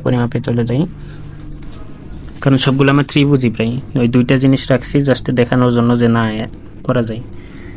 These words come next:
আর সবগুলো মোটামুটি আমার অ্যাপ দিয়েই, ওই ত্রি-,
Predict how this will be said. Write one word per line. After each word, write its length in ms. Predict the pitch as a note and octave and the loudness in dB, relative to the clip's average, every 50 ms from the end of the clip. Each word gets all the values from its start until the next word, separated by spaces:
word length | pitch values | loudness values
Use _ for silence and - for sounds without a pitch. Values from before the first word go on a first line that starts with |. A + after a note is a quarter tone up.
| - - - - - - - - B2 | -16 -16 -16 -16 -16 -12 -8 -6 -4
আর 240 | A#2 A2+ A2+ A2 A2 A2 A2+ - - - - - - - - - - | -4 -4 -4 -4 -6 -6 -8 -10 -12 -16 -18 -18 -16 -16 -12 -10 -2
সবগুলো 260 | - C3 C#3 C#3+ D3 D3+ D#3 | -2 0 2 2 4 4 4
মোটামুটি 360 | D3 D#3+ D#3 D#3 D#3 D#3+ F3+ E3+ C#3 B2+ | 2 2 2 2 2 2 4 4 4 4
আমার 140 | B2+ B2+ C3 - B2+ | 4 2 2 2 2
অ্যাপ 140 | C#3 C3 C#3 C#3 C#3+ | 2 2 2 2 2
দিয়েই, 200 | D3+ D3 D3+ D#3 D#3 - - D#3 - - - - - - | 2 4 4 2 2 0 -4 -8 -12 -14 -16 -12 0 2
ওই 80 | D#3 D3+ D#3 D#3+ E3 D#3 - - | 4 6 6 4 2 0 -4 -2
ত্রি-, 420 | - - F3+ F3 E3+ - F3 E3 | 0 2 2 2 2 0 -2 -2